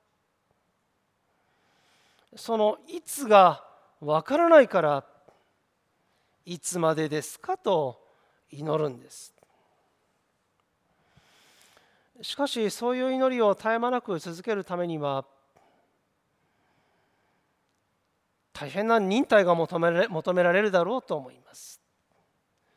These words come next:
私どもはすべての時を知らないんです。いつ終わると知らない労苦の中で、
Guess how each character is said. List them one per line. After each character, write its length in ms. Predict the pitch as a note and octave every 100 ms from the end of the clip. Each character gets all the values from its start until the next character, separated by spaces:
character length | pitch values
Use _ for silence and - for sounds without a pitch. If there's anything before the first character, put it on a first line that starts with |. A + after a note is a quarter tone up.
| _ _ _ _ _ -
私 420 | E3 A3 - D4+
ど 120 | F4+
も 160 | C#4 G3+
は 80 | E3
す 200 | - C#4
べ 120 | C#4+
て 120 | A3
の 160 | F3 D#3
時 300 | D3+ - G#3
を 100 | C#3+
知 240 | - C3+
ら 120 | C3+
な 100 | D#3
い 80 | F3+
ん 80 | -
で 80 | -
す。 220 | - - _ _ _ _ _ _ _ _ _ _ _ _ _ _ _ _ _ _ _ _ _ _ _ _ _ _
い 160 | F#3 F#3+
つ 140 | -
終 120 | F#3 F#3+
わ 80 |
る 60 | F#3
と 180 | G3+ F3+
知 160 | -
ら 140 | G#3 G#3
な 140 | G3+
い 80 | F#3
労 160 | A3 A#3
苦 120 | G#3
の 120 | F3+
中 260 | G#3 A3 F3+
で、 220 | E3+